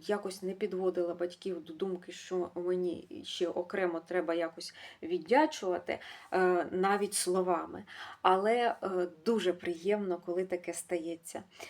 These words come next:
Е, і я дивлюсь, що, <laughs> ви знаєте, що далі працюю,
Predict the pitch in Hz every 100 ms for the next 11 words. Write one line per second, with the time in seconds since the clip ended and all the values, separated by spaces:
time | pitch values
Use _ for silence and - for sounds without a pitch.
0 | - - 180 185 180 - 214 226 233 226
1 | - _ _ 185 180 208 208 180 180 208
2 | 208 - - - 185 - 190 220 190 175
3 | 180 226 214 190 190 - 269 226 208 190
4 | 196 214 - 330 330 180